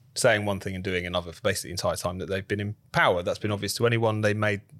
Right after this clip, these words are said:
the pledge for the tens of thousands. May maintained it. Boris didn't really believe in it, but did this kind of, "We will control but not reduce," essentially. Um, and now Sunak's coming under a lot of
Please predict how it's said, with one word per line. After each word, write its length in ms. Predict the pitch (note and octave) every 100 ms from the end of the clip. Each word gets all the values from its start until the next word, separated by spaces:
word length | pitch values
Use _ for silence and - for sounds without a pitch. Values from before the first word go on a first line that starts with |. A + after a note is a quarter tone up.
| _
the 100 | -
pledge 340 | - - G#2 -
for 140 | -
the 100 | F#2+
tens 260 | F2+ G2+ G2
of 80 | F#2+
thousands. 520 | G#2+ G#2 G2+ G2+ - - - - - - -
May 440 | A#2+ B2 A2+ A2 G2+
maintained 580 | A2 A2 - C#3+ C#3 C3
it. 360 | B2+ - C3
Boris 640 | D3 C3 B2 - - - - _ _ -
didn't 180 | F#3+ C3
really 160 | A#2 A2+
believe 320 | A2+ A#2 A2
in 60 |
it, 140 | A2 -
but 300 | A2 - -
did 200 | A#2+ A2+
this 140 | G#2+
kind 200 | - A2
of, 180 | G#2 G2+
"We 140 | A#2+
will 100 | A2
control 540 | G#2 A#2+ - C3 A2 G#2
but 140 | A2
not 160 | G2+ -
reduce," 400 | - B2 C#3 C3
essentially. 520 | B2+ B2+ - A2 A2 - - - - - -
Um, 260 | A2+ A2 G#2+
and 80 | A2
now 120 | A2
Sunak's 360 | - A#2 A2+
coming 240 | - A2+ A2
under 400 | G#2+ G#2 G#2 - -
a 40 |
lot 160 | A2
of 60 | E2